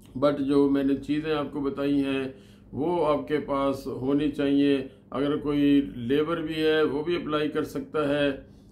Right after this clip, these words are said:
लेकिन उसके साथ ये bank statement होनी चाहिए, उसकी salary ठीक होनी चाहिए, अच्छी होनी चाहिए। उसको company एनओसी उसको मिलनी चाहिए, उसका passport जो, जो मैंने बताया इतना valid होना चाहिए,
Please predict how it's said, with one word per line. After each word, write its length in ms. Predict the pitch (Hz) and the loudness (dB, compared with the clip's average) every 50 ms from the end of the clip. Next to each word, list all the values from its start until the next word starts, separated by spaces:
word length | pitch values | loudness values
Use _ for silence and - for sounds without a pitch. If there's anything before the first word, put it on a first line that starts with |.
| - - - | -18 -10 -6
लेकिन 480 | 117 120 131 156 165 165 - 170 165 | -2 0 2 2 0 0 0 -2 0
उसके 280 | 156 156 143 - - 160 | 0 0 -2 -2 -4 -6
साथ 340 | 143 160 151 151 147 139 139 | -2 2 2 2 2 2 0
ये 180 | 151 151 151 | -2 0 -2
bank 260 | 139 131 143 147 139 - | -2 0 -2 -2 -2 -2
statement 400 | - 151 151 139 - 156 147 143 | -2 -2 -2 -2 -2 -2 0 0
होनी 240 | 143 147 147 143 | 0 0 0 -2
चाहिए, 560 | 139 - 151 147 147 147 151 151 143 - - - - - - - - - | 0 0 0 2 2 2 0 0 -2 -4 -8 -16 -20 -20 -20 -20 -12 -4
उसकी 320 | - 135 135 - - 147 147 | -2 -2 -2 0 0 -2 -2
salary 440 | 143 - 143 147 143 147 151 151 - | 0 0 0 0 0 2 0 0 -2
ठीक 280 | - 156 156 147 143 | -2 -2 -2 -2 0
होनी 240 | 156 151 147 147 135 | 0 0 0 0 0
चाहिए, 320 | 135 143 143 143 143 139 | 0 2 4 4 4 2
अच्छी 200 | - - - 160 | 2 -2 -6 -4
होनी 280 | 156 151 143 139 143 139 | 0 0 2 2 0 0
चाहिए। 600 | - 147 143 143 143 143 143 143 139 135 139 - - - - - - - | 0 0 2 4 4 4 4 2 0 0 -2 -8 -16 -20 -20 -18 -8 -4
उसको 260 | 135 135 131 - 151 139 | -4 -4 -2 -2 -2 -2
company 400 | 131 143 139 135 131 135 143 147 151 - | 0 0 -2 -2 -2 -4 -4 -4 -4 -2
एनओसी 440 | 127 135 143 151 147 143 151 143 143 147 143 131 - - | -2 -2 0 0 -2 0 2 2 2 2 0 -4 -8 -8
उसको 300 | - 131 123 - - 139 | -8 -8 -6 -4 -2 -2
मिलनी 300 | 127 131 135 135 139 151 139 | 0 0 0 0 -2 -4 -4
चाहिए, 580 | 131 147 143 143 143 143 143 143 139 139 - - - - - - - | -2 0 2 4 4 4 4 4 2 0 -2 -12 -18 -20 -12 -8 -6
उसका 240 | 135 110 139 143 135 - - | -6 -2 -2 -2 -2 -2 -2
passport 400 | 135 143 143 139 - 147 143 131 | -2 -2 -2 -2 -4 -6 -4 -2
जो, 160 | 131 143 139 139 - - - | -2 -2 -2 -2 -4 -8 -8
जो 200 | 127 131 139 135 | -4 -2 -2 0
मैंने 180 | 139 139 135 131 | 0 -2 -2 -2
बताया 480 | 123 131 120 - 135 131 131 131 135 | -4 -6 -8 -6 -6 -4 -4 -4 -4
इतना 260 | 131 - 139 135 135 131 120 | -4 -4 -2 -2 -2 -2 -2
valid 340 | 120 131 131 135 139 131 | -2 -2 -2 -2 0 0
होना 220 | 139 135 131 135 131 | 0 0 0 -2 -2
चाहिए, 500 | 131 - 135 131 131 131 127 127 120 117 | -2 -2 0 0 0 0 0 -2 -4 -6